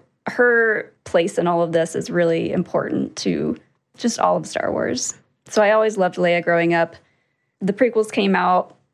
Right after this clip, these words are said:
I was kind of, like, the perfect age for the prequels. I was twelve when episode one came out.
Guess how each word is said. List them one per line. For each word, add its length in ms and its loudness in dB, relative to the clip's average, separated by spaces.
I 120 4
was 280 0
kind 200 0
of, 100 -4
like, 360 -2
the 80 4
perfect 420 0
age 320 0
for 80 -2
the 80 0
prequels. 500 -2
I 60 0
was 180 -2
twelve 640 -2
when 160 2
episode 320 -2
one 160 0
came 180 -2
out. 300 -2